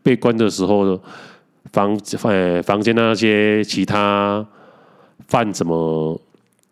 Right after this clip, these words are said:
杀人罪的啦、掳人罪的啊，或者是毒品啊，他们最讨厌这种人啊，他们就会第一天就会叫你对着那个牙膏，你知道吗？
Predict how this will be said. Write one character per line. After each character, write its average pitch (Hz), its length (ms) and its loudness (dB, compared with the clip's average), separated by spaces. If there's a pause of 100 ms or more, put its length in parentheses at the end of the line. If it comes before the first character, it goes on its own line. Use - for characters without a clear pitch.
(380)
杀 107 320 -2
人 92 180 -2
罪 101 240 0
的 87 140 -2
啦、 73 360 -6
掳 73 200 -6
人 73 160 -6
罪 90 240 -2
的 78 200 -4
啊， 73 140 -6
或 92 160 -2
者 82 60 -2
是 95 260 -2
毒 87 240 -4
品 80 400 -4
啊， 71 260 -10 (480)
他 - 100 -6
们 101 100 -4
最 120 100 0
讨 92 200 0
厌 90 60 0
这 104 120 0
种 87 140 -2
人 71 200 -8
啊， - 140 -16 (460)
他 - 100 -6
们 101 140 -2
就 104 180 2
会 98 260 2 (160)
第 104 180 0
一 101 40 2
天 98 160 0
就 95 100 0
会 98 60 2
叫 90 260 -2
你 80 140 -4
对 98 220 0
着 76 300 -6 (640)
那 107 100 -4
个 80 840 -4 (720)
牙 113 220 2
膏， 127 200 2
你 101 40 2
知 98 80 2
道 110 60 4
吗？ 90 280 0